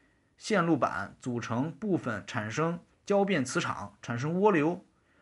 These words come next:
涡流让铁分子高速无规则运动，产生热能，然后转化为水的内能。太阳能烧水利用的是冷水比热水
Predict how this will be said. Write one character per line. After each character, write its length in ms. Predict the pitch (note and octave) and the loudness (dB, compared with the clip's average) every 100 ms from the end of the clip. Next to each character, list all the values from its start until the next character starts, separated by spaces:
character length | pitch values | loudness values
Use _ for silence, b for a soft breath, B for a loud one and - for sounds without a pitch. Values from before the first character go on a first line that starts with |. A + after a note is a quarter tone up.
| b | b
涡 200 | F#3+ A3+ | 2 4
流 240 | E3+ D3+ | 6 6
让 200 | G3 E3 | 6 6
铁 180 | C3+ A#2 | 4 -2
分 200 | A2 F#3+ | 0 0
子 300 | D#3 E2+ F2+ - | -2 -6 -10 0
高 260 | F#3+ F#3+ | 2 2
速 220 | F3+ F3+ | 0 -2
无 180 | B2 D3+ | -2 -2
规 200 | F3 A3+ | -2 -2
则 220 | E3 A#2 | 0 0
运 220 | C3+ B2+ G#2+ | 2 0 0
动， 220 | A2+ - | -4 -6
产 160 | - G#2 | -10 -6
生 140 | A#2 | -4
热 180 | C3+ A#2+ | 0 -2
能， 240 | F#2+ F#2+ - B B B | -2 -8 -14 B B B
然 220 | C3+ D3 | -2 2
后 180 | E3 C3+ | 4 2
转 320 | - A2 G2 | 0 -6 -2
化 200 | D3+ B2 | 0 2
为 140 | A2+ | 0
水 220 | B2+ G2 | -2 -6
的 120 | F#2+ A2+ | -6 -4
内 160 | C3 | -2
能。 200 | G2 F#2+ - _ _ _ _ _ _ b b b b | -4 -10 -16 _ _ _ _ _ _ b b b b
太 140 | - G#3 | 0 4
阳 180 | A3+ | 6
能 140 | G#3 G#3+ | 6 4
烧 200 | C#3 B2+ | 2 2
水 220 | A2+ F2+ | 0 -2
利 140 | D3 | 0
用 120 | E3+ C3 | 0 2
的 120 | A#2+ | 0
是 320 | B2 A2 - b b b b b | 0 -2 -4 b b b b b
冷 240 | B2+ F#3+ | 0 2
水 220 | F#3 B2+ | 2 2
比 200 | C3+ B2+ | 0 -4
热 420 | G#2 D3+ C#3 A#2+ A#2+ | -2 4 4 2 -2
水 400 | - G#2 D#2 F2 | -10 -10 -10 -12